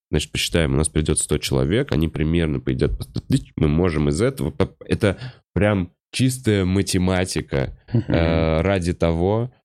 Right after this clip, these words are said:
Speaker 1: чтобы, э, комики, которые выступили, по-, ну, типа, получили денег. И мне кажется, просто эта математика не повышается тут выше тридцати тысяч. Были типы и раньше в свое время ля барш мы делали. Был ля барш. <coughs> Там было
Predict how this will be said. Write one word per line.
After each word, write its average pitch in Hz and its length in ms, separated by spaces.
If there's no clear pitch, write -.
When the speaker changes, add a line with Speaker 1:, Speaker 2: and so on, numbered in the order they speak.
Speaker 1:
чтобы, 87 1000
э, 78 540
комики, 95 340
которые 82 300
выступили, 76 400
по-, - 260
ну, 78 280
типа, - 200
получили 78 380
денег. 69 340
И - 40
мне 80 120
кажется, - 260
просто 101 240
эта 92 100
математика 101 420
не 90 80
повышается 95 720
тут 85 160
выше 95 240
тридцати - 600
тысяч. - 420
Были 95 260
типы 98 360
и 98 80
раньше 85 360
в - 40
свое 78 180
время 80 240
ля 80 160
барш 80 360
мы - 80
делали. - 400
Был 92 200
ля 82 140
барш. - 380
<coughs> - 60
Там 117 140
было 113 300